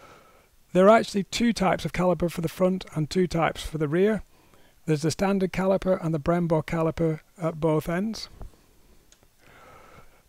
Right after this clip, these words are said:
The standard front caliper looks like this. Basically, there's a, a C shape to it and a separate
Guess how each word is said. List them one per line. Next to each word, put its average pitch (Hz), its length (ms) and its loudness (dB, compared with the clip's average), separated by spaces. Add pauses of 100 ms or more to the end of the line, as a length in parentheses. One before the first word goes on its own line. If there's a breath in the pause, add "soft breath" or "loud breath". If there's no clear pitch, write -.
(180)
The 170 100 0
standard 226 440 2
front 208 280 0
caliper 165 540 0 (140)
looks 160 300 -2
like 151 220 0
this. 139 200 -2
Basically, 196 440 0
there's 175 180 2
a, 175 220 2 (360 soft breath)
a 180 120 -2
C 220 420 2
shape 151 440 -2
to 131 200 -6
it 165 180 -8 (360 soft breath)
and 165 160 -2
a 151 80 0
separate 170 640 -2